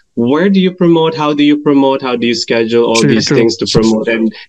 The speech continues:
Speaker 1: gather and gain audience? That's difficult. And number two, um, recording, editing, and production process. So to solve that, we have created a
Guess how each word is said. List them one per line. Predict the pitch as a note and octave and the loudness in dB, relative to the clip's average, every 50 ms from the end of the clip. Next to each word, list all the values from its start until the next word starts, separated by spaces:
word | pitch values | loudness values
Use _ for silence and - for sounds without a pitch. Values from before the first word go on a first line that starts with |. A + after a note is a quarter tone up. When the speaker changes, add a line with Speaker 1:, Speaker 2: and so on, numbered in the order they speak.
| _ B2 A#2 A#2 A2+ | _ -6 -4 -2 -2
Speaker 1:
gather | C3+ C3 C3 C3+ B2 B2 C#3 | -2 -2 -2 -4 -2 -2 -2
and | C3+ C3+ A#2+ A2 G#2 | 0 0 -2 0 0
gain | G2+ B2 B2+ B2 B2 | 0 0 0 0 0
audience? | A2 A2+ A2+ A2 G#2 G#2+ A2+ A2+ A#2 B2+ B2+ - - | 0 0 -2 0 0 0 0 0 0 -2 -6 -6 -6
That's | - A#2+ A#2 - - | -4 -4 -4 -2 -2
difficult. | A#2+ A#2 A#2 - A#2+ G2+ - A2 G#2 G2+ - - _ - - - _ _ _ | -2 -2 -2 -2 -4 -2 0 -2 -2 -2 -6 -12 _ -20 -20 -20 _ _ _
And | - B2 B2 B2+ | -4 -2 0 0
number | B2+ C3+ C3+ C3 C#3 C#3 C3+ | 0 0 0 2 0 0 0
two, | - - C3+ A#2+ A#2 A#2+ A#2 - _ _ _ _ _ _ - | 0 0 0 0 0 -2 -4 -8 _ _ _ _ _ _ -8
um, | B2 A#2+ A#2 A#2 A#2 A#2 A#2 A#2+ A#2 A#2 A#2 A#2+ A2+ | -6 -4 -4 -2 -2 0 0 2 2 2 2 2 2
recording, | A#2 B2+ A2+ - D3 C#3 C#3 C#3 C#3+ C#3 | 0 -2 0 0 0 0 0 0 0 0
editing, | C3+ B2 B2+ A#2+ G2 B2+ A#2+ | 0 0 0 0 0 0 0
and | A#2 A2+ G#2+ | 0 -2 -2
production | - A#2 G#2 A2 G#2+ G#2 - - B2 G#2+ G#2 | -2 -2 -2 -2 -2 -4 -4 -2 -2 -2 -2
process. | G2+ A2+ G#2 G2 F#2+ - - G2+ G2 G2 - - - - _ _ _ - | -2 -2 -2 -2 -2 -2 0 0 0 0 -2 -6 -12 -16 _ _ _ -6
So | - - C3 A#2+ A#2 A2+ A2+ - _ _ _ - | -2 0 2 2 2 0 -2 -6 _ _ _ -4
to | - - | -4 -4
solve | - - - F3+ G3 G3+ D#3+ C3 | -2 -2 -2 0 0 0 0 0
that, | B2 A2+ A2+ G#2 - | -2 -4 -4 -4 -4
we | B2 B2+ B2+ | -2 -2 -2
have | B2+ A#2 | -2 -4
created | - - C3+ B2 B2 G2+ B2+ A#2+ A2 A#2 | -2 -2 -2 0 -2 -2 -2 -2 0 0
a | A2+ A2+ A2 A2 G#2+ G#2+ G#2 | 0 2 2 2 2 0 -2